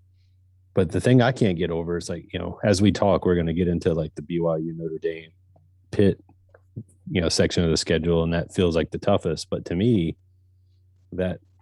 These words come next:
Saturday at Carolina, come back for a Friday night against Wake, and then go on the road to play Thursday at Miami, three games in twelve days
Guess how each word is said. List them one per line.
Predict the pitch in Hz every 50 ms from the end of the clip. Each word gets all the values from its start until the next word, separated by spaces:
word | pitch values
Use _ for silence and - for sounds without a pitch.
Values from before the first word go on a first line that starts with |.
| - _ _ _ _ _ - - _
Saturday | - - 107 101 110 110 110 107 104 98 101
at | 101 90 -
Carolina, | - 107 101 101 92 92 95 95 92 85 85 82
come | - - 98 95
back | 95 92 87 -
for | - 90 85
a | 76
Friday | - - 92 95 98 95
night | 90 87 90 85
against | 85 87 87 87 -
Wake, | 87 90 95 95 90 80 -
and | 82 82 85
then | 85 82 82 82 - _ _
go | - 92 90
on | 92 92
the | 90 85
road | 90 95 98
to | 87 -
play | - 92 85
Thursday | 78 - - - 90 95 110 104 90 87 82 82
at | 76 78
Miami, | 80 80 80 85 92 95 87 82 78 -
three | - 196 220 220
games | 95 196 - 202 98 - -
in | 87 78
twelve | - - - 92 92 98 92 85
days | 82 87 95 104 110 113 110 - -